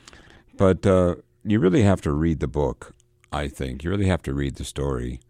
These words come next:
and really think about what you're reading. You have to meditate on what Marlowe is saying and, and why he's giving us the perspectives he's giving.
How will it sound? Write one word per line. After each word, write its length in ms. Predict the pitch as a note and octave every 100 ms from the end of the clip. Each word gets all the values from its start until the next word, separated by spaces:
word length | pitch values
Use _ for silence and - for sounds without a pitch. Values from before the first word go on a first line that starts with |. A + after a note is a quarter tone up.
| _ _ _ _
and 220 | - E2+
really 240 | F#2 - G#2
think 280 | - C#3+ F3+
about 240 | E3+ C#2
what 200 | C2 D2
you're 80 | C#2
reading. 380 | C2 C2 B1 C#2
You 80 | F2+
have 120 | -
to 80 | E2
meditate 640 | C#2+ E2 F2+ D#2 C2+ C2
on 460 | C#2 C#2 C2 A1+
what 140 | D#2 D#2
Marlowe 400 | D2+ D2+ C#2 B1
is 80 | A#1+
saying 460 | D2+ C2+ B1+ B1+
and, 220 | A#1+ B1 -
and 260 | D2 C2+ -
why 220 | D2 D2
he's 180 | D2 C#2+
giving 340 | - C#2+ C#2
us 220 | B1+ B1+ -
the 100 | C2+
perspectives 720 | - C2 - C2+ - C2 B1
he's 260 | B1 B1
giving. 440 | - D2 A#1 -